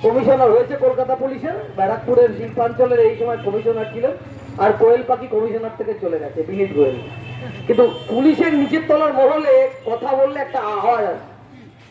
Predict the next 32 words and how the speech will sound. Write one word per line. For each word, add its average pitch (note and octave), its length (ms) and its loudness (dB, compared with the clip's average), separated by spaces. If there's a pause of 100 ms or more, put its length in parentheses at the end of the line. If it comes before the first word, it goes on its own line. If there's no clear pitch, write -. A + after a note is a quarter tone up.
(380)
ওনারা A#3+ 260 4
স্বীকার B3+ 340 0
করবেন C4 340 2
না, F#3 140 -8 (840)
কিন্তু A3 180 0
আমরা A#3+ 280 2
জানি A#3+ 280 2
আপনাদের A3+ 360 -2
মনের G#3 380 -2
যন্ত্রণা, G#3+ 460 0
মনের F#3+ 320 0
ব্যথা। D#3+ 340 -2 (720)
আপনাদের D#4 380 2
ন্যূনতম D#4 680 0
ফোন D#4 340 -4
করেও E4 280 0
ইনস্ট্রাকশন D#4+ 540 0
দেয় B3 180 2
না, F3 80 -6 (640)
WhatsApp-এ C4+ 480 0
কল C#4+ 280 2
করে E4 240 0 (600)
কোনো C4 160 4
লিখিত D#4 360 0
ডকুমেন্টস D4+ 520 0
রাখে C#4 200 2
না C4 80 2
উপরের B3 340 4
তলার A3+ 220 0
অফিসাররা, F#3+ 460 -6 (320)
আপনাদের A#3+ 420 0
দিয়ে C4 180 -2